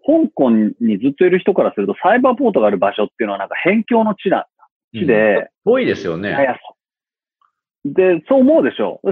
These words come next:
Speaker 1: セントラルがまあ二十分なのね。
Speaker 2: うん。
Speaker 1: で、それを、まあ普通に考えるとさ、二十分って大した距離じゃないよね。
Speaker 2: うん。
Speaker 1: うん、なんだけど、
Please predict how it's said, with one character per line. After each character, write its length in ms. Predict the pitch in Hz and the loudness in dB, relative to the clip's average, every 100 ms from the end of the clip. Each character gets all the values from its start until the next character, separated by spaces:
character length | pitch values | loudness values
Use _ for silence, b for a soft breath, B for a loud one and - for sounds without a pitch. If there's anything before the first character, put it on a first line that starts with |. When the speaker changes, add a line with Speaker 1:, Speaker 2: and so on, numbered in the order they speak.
| 330 | -2
Speaker 1:
セ 80 | 427 | 0
ン 40 | |
ト 20 | |
ラ 60 | 359 | 0
ル 80 | 113 | 0
が 100 | 113 | 0
ま 100 | 120 | 2
あ 40 | |
二 120 | 127 | 2
十 140 | 160 226 | 2 0
分 240 | - - | -4 -8
な 60 | - | -8
の 60 | |
ね。 160 | 127 - _ _ _ _ | -10 -10 _ _ _ _
Speaker 2:
う 80 | 107 | -8
ん。 500 | 95 180 - 80 82 _ _ | -8 -8 -10 -14 -20 _ _
Speaker 1:
で、 400 | - 214 143 95 - _ _ - | -2 2 2 0 -10 _ _ -4
そ 100 | 202 | 0
れ 120 | 220 | 2
を、 520 | 226 254 240 117 - _ B B B B B B | 2 2 2 0 -4 _ B B B B B B
ま 80 | 175 | -8
あ 20 | - - | -8 -6
普 120 | 311 403 | 0 2
通 100 | 466 | 2
に 80 | |
考 340 | - - 392 403 | -2 -2 -2 0
え 60 | |
る 80 | 339 | 0
と 140 | - 90 | -2 -4
さ、 140 | 101 | -6
二 240 | 95 117 143 | -4 -2 0
十 180 | - - | 0 -2
分 160 | - 98 | -6 -6
っ 20 | |
て 180 | - - - | -6 -16 -10
大 300 | - 208 370 | -2 0 0
し 40 | |
た 120 | - | -2
距 100 | - | -2
離 80 | 202 | -2
じ 80 | 175 | -2
ゃ 20 | |
な 140 | 190 196 | -2 -2
い 20 | |
よ 60 | |
ね。 200 | - 202 _ b b b _ | -2 -6 _ b b b _
Speaker 2:
う 80 | 87 | -12
ん。 240 | 76 64 _ _ _ _ _ _ _ _ _ _ - 117 110 | -12 -16 _ _ _ _ _ _ _ _ _ _ -10 -6 -4
Speaker 1:
う 20 | 104 | -2
ん、 60 | |
な 180 | 135 156 | 0 2
ん 140 | 143 | 2
だ 120 | 107 98 | 0 0
け 140 | 98 | -2
ど、 500 | 120 147 120 92 - | 2 2 2 0 -4